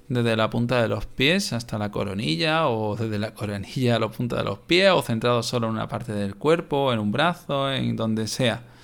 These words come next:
Y vamos recorriendo con, con, pues, con nuestra atención las sensaciones que vamos experimentando. A veces se utiliza una pequeña visualización para hacernos de guía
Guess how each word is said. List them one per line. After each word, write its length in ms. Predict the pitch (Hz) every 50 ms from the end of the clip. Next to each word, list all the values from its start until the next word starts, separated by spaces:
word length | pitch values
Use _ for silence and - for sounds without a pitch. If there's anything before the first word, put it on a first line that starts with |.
| - - - - - - - - - - - - - - - -
Y 60 | 147
vamos 220 | 139 131 135 147
recorriendo 720 | 156 160 147 156 156 147 143 147 143 147 147 147 147 147
con, 360 | 143 143 143 139 139 143 135 123
con, 200 | - 131 127 120
pues, 260 | - - 139 131 123
con 200 | 117 117 - 113 117
nuestra 240 | 113 110 - 127
atención 420 | 117 120 117 113 - - 139 151 170
las 120 | 180 170 160
sensaciones 540 | 151 135 117 - - 120 - 127 143 151
que 100 | 156 170
vamos 260 | 120 123 143 160 160 135
experimentando. 800 | 127 - - 120 - 101 98 95 98 98 104 104 113 143 160
A 80 | 165 135
veces 340 | 113 123 - 143 139 123 123
se 120 | - 135
utiliza 500 | 131 127 - 123 156 185 196 - - 131
una 260 | 120 120 120 117 120
pequeña 360 | 120 120 120 127 131 139 135
visualización 760 | 135 135 127 - 131 120 120 117 120 113 - - 160 180 196 190
para 400 | - 139 120 113 113 117 113 -
hacernos 420 | - 120 120 - 123 123 117 113 110
de 120 | 107 101 98
guía 400 | 117 151 180 190 190 202 -